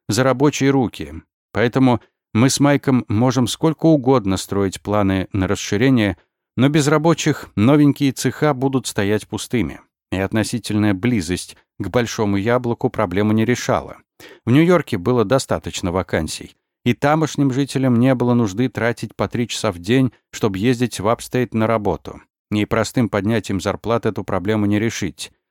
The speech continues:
Мои рабочие и так были в привилегированном положении по сравнению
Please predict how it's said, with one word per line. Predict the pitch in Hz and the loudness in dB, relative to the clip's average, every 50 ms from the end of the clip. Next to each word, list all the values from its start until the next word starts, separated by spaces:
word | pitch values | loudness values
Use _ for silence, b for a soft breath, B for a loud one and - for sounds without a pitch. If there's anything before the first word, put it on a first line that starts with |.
| _ _ _ _ _ _ _ _ | _ _ _ _ _ _ _ _
Мои | - 113 143 | 0 2 2
рабочие | 160 156 151 151 175 160 - - - 147 139 135 | 4 2 2 2 0 -2 -2 -2 0 0 0 0
и | - - 120 | -2 -4 -6
так | - - 156 123 95 | -2 0 0 0 0
были | 92 101 101 95 | 0 0 0 0
в | 92 - | 0 -2
привилегированном | - 104 101 95 101 101 98 - 113 113 113 107 92 98 101 92 | -2 -2 -2 0 0 -2 -2 -2 0 0 2 2 2 2 0 0
положении | - - 98 95 92 82 107 117 113 107 104 | 0 0 -2 -2 0 0 0 0 0 0 0
по | 98 - 98 | -2 -2 -6
сравнению | - - 92 90 98 101 98 101 101 95 | -6 -6 -4 -2 0 0 2 2 0 0